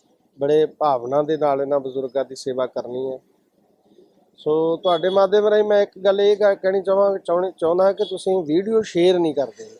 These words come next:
ਵੇਖ ਕੇ ਉੱਥੇ ਹੀ ਛੱਡ ਦਿੰਦੇ ਆ, ਇਗਨੋਰ ਕਰ ਦਿੰਦੇ ਆ।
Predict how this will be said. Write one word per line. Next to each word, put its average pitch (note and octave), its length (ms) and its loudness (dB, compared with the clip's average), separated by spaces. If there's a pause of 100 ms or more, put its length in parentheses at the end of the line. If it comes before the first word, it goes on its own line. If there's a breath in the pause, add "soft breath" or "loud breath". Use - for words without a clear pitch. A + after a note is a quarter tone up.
(180)
ਵੇਖ D3+ 300 -2
ਕੇ F#3 160 2
ਉੱਥੇ F#3 280 2
ਹੀ F#3+ 120 2
ਛੱਡ D3 240 0
ਦਿੰਦੇ D#3 320 4
ਆ, D3 140 2 (640)
ਇਗਨੋਰ D#3 380 2
ਕਰ D#3 200 0
ਦਿੰਦੇ C#3+ 320 0
ਆ। C3+ 100 -2